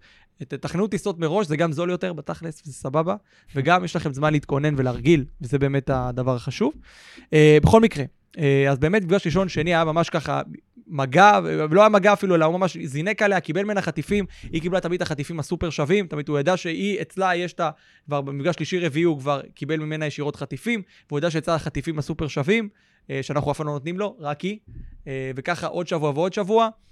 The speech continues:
ואז התחלנו להגיע, אני חושב, במפגש השישי או השביעי, כבר אנחנו מתחילים להגיע למצב של הליכות בפארק.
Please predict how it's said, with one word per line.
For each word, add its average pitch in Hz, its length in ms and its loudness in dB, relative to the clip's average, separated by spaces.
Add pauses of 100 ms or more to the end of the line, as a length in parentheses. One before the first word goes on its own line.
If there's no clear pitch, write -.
(760)
ואז 156 140 0
התחלנו 165 280 -4
להגיע, 143 280 -2
אני 143 80 -4
חושב, 165 360 -6
במפגש 147 380 -4
השישי - 360 -10
או 185 100 0
השביעי, 156 420 -2
כבר 151 200 -6
אנחנו 139 200 -8
מתחילים 170 220 -10
להגיע 160 180 -4
למצב 147 240 -4
של 147 140 -6
הליכות 131 340 -6
בפארק. 127 260 -10